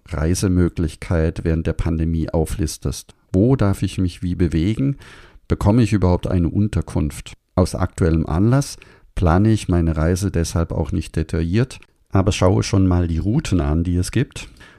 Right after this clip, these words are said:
Lese deine vielen Tipps und genieße in vollen Zügen die Vorfreude auf die Reise. Meine Frage ist, wie kann ich mich heute schon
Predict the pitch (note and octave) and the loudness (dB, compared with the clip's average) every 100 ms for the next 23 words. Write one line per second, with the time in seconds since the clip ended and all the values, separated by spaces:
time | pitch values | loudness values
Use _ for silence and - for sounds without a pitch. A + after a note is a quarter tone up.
0 | _ F#2 G2 A2 G2+ F2+ F2+ - E2+ D#2+ | _ 0 2 2 2 4 2 0 -2 -2
1 | - C#3 - - F2+ E2 D#2+ F2 E2 - | -2 -4 -4 -4 -2 0 0 0 -2 -4
2 | D#2 D2+ - E2 A#2 G2+ - F#2 F2 F#2 | -2 -4 0 2 2 0 -2 -2 0 -2
3 | - E2+ D2 - D#2 D#2 F#2 - C#2+ - | -4 -4 -4 -2 -2 0 -2 -2 -8 -4
4 | F2 D#2 C#2+ D2 - E2 - _ _ G2+ | -4 -2 -4 -4 -6 -8 -12 _ _ 2
5 | G2 F#2 F2 - E2 F#2+ C3+ C3+ A#2+ - | 4 6 4 2 2 2 2 0 0 -4
6 | - - - G2 C3+ - B2 A2+ A2+ G2 | -8 -16 -4 0 0 2 2 2 2 0
7 | - E2+ F2 A#2 - G2 F#2+ F#2+ | 2 2 4 2 2 2 4 2